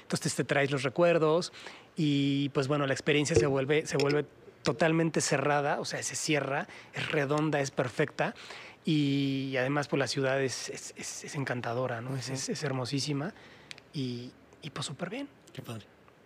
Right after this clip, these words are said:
Speaker 1: Súper bien, o sea,
Speaker 2: Sí.
Speaker 1: estoy feliz porque, pues, sigo adelante, estoy vivo, o
Speaker 2: Ujú.
Speaker 1: sea, lo digo, aquí ahora estoy vivo y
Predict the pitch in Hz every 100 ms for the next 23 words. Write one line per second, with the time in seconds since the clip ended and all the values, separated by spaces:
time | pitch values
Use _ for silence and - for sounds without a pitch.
0 | - - 156 165 185 214 202 180 160 -
1 | - - - 165 165 160 202 - - 127
2 | 135 131 131 - - - - - - -
3 | - - - 143 113 - - - - -
4 | - 156 147 131 151 147 175 - 147 135
5 | 156 165 392 - - 127 139 131 127 131
6 | 139 160 233 349 160 131 127 123 131 -
7 | 131 123 135 147 - - 151 127 127 131